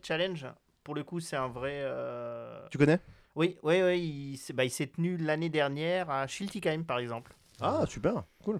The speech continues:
Speaker 1: Et cette année, ça se passe, euh, ça se passe à Lille. Et
Speaker 2: Et
Speaker 1: pour le coup, c'est, euh, le France Beer Challenge, c'est plutôt quelque chose de,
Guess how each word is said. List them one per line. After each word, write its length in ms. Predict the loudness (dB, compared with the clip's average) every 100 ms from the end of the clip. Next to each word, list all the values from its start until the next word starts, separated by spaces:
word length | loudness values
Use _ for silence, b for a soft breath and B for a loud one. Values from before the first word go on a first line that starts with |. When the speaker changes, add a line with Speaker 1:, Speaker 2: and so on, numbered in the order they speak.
| -2
Speaker 1:
Et 80 | -4
cette 160 | 4
année, 240 | 4 6 2
ça 200 | 2 0
se 100 | 0
passe, 320 | 0 0 -2
euh, 160 | -4 -2
ça 180 | -2
se 80 | 0
passe 220 | 0 0
à 80 | 0
Lille. 160 | 2 2
Et 40 |
Speaker 2:
Et 20 |
Speaker 1:
pour 160 | 2 0
le 80 | -2
coup, 180 | -2 -6
c'est, 480 | -8 -6 -4 0
euh, 100 | 0
le 720 | 0 -2 -2 -4 -8 -10 -12 -14
France 260 | -6 -6 -4
Beer 120 | -6
Challenge, 320 | -2 -2 -2
c'est 160 | -6 -10
plutôt 300 | -10 -8 -8
quelque 180 | -8 -12
chose 200 | -12 -10
de, 360 | -8 -6 -8